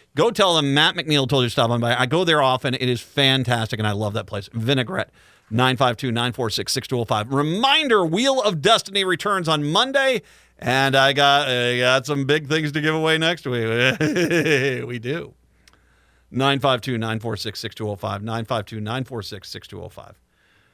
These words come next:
Patrick, do you wanna do, show, sh-, shall I dive into the sports world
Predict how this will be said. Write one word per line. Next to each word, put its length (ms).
Patrick, 400
do 80
you 80
wanna 200
do, 260
show, 240
sh-, 260
shall 340
I 220
dive 500
into 140
the 100
sports 380
world 380